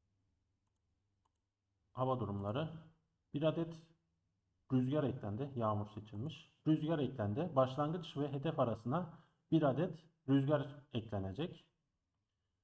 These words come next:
Ayrıca tetikleyiciler olarak da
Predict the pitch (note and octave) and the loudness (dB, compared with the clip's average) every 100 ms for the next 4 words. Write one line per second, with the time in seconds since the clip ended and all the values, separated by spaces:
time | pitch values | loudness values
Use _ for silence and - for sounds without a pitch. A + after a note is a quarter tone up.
0 | _ _ _ _ _ _ _ _ _ _ | _ _ _ _ _ _ _ _ _ _
1 | _ _ _ _ _ _ _ - D#3 D#3+ | _ _ _ _ _ _ _ 2 2 4
2 | A#2 A#2+ E3+ - - - C#3 - D#3 D3+ | 4 2 2 -6 -12 -2 -2 0 -2 -2
3 | D3+ D#3 D3 C3 B2 B2 - D#3+ | 0 0 2 4 4 2 2 0